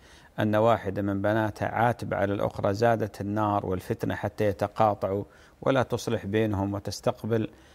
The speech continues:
في منزلها الأشرار والأقوياء من أولادها وبناتها والمظلوم والمضطهد تطرد وتفضح، تفضح به بين الناس؟ يعني ذكرت أشياء، آه، غريبة جدًا. تقول: يعني هل هذا م-، يعني يكون من القطيعة؟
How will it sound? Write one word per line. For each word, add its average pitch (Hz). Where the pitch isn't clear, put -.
في 113
منزلها 107
الأشرار 101
والأقوياء 107
من 101
أولادها 101
وبناتها 107
والمظلوم 110
والمضطهد 117
تطرد 113
وتفضح، 104
تفضح 107
به 107
بين 104
الناس؟ 107
يعني 131
ذكرت 127
أشياء، 117
آه، 50
غريبة 107
جدًا. 113
تقول: 110
يعني 107
هل 110
هذا 113
م-، 107
يعني 98
يكون 117
من 104
القطيعة؟ 98